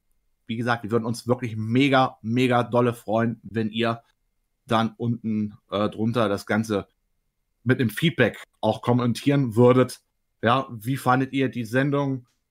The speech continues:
Ähm, was kann man im Allgemeinen besser machen? Was sollte man weglassen? Sollte es mehr, sollte hier dra-, sag ich mal, drinne geben noch in der Sendung an sich? Ähm, das könnt ihr wirklich euch austoben, wie ihr lustig seid. Und, ähm,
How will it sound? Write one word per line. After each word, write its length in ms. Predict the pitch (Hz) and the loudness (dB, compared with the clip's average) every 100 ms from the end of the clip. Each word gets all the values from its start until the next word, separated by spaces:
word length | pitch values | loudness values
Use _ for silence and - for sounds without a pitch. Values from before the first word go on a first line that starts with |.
| - | -2
Ähm, 400 | 120 123 123 120 | 2 4 2 -4
was 260 | - 139 - | 0 0 0
kann 160 | 139 143 | 2 2
man 140 | 131 | 2
im 120 | 120 | 0
Allgemeinen 760 | 120 135 143 135 135 131 127 - _ | 0 2 2 2 2 2 -2 -6 _
besser 440 | 127 113 147 147 | -2 0 2 0
machen? 580 | 131 135 123 131 123 - _ | 2 2 0 -4 -6 -10 _
Was 260 | 113 135 | -2 0
sollte 240 | - 151 135 | 2 -2 0
man 220 | 139 127 | -4 -2
weglassen? 640 | 151 156 156 143 - 139 - _ _ _ _ _ _ | -2 0 -2 -2 -6 -12 -14 _ _ _ _ _ _
Sollte 260 | - 151 170 | 0 0 0
es 140 | 160 | -4
mehr, 280 | 147 180 151 | 0 2 2
sollte 280 | 139 185 175 | 2 0 0
hier 160 | 131 143 | -8 -6
dra-, 200 | 139 143 135 | -6 -8 -2
sag 200 | 143 135 | -2 0
ich 40 | |
mal, 120 | 135 | -2
drinne 320 | 113 120 147 | -4 -4 -4
geben 300 | 127 135 135 | -4 -4 -4
noch 320 | 131 131 - - | -4 -6 -8 -8
in 120 | 123 | -4
der 220 | 123 117 | -2 -4
Sendung 420 | 117 117 127 120 | -4 -4 -4 -4
an 120 | 120 110 | -6 -6
sich? 280 | 123 - _ _ _ _ _ _ _ _ - | -6 -10 _ _ _ _ _ _ _ _ -4
Ähm, 380 | 113 110 104 - _ - | 2 2 2 -8 _ -8
das 320 | 117 - - | -8 -8 -8
könnt 240 | 127 120 | -6 -4
ihr 140 | 120 110 | -6 -6
wirklich 320 | 120 113 - | -6 -8 -8
euch 200 | 120 - - | -10 -10 -4
austoben, 760 | 123 127 - - 127 123 110 - | -4 -4 -8 -2 -2 -2 -8 -8
wie 160 | 120 | -4
ihr 100 | 113 | -2
lustig 420 | 110 120 - 107 | 0 -2 -4 -6
seid. 320 | 107 107 113 _ _ _ _ _ - | -2 -2 -2 _ _ _ _ _ -2
Und, 400 | 104 104 104 - | 2 2 0 -2
ähm, 260 | 107 98 | -4 -6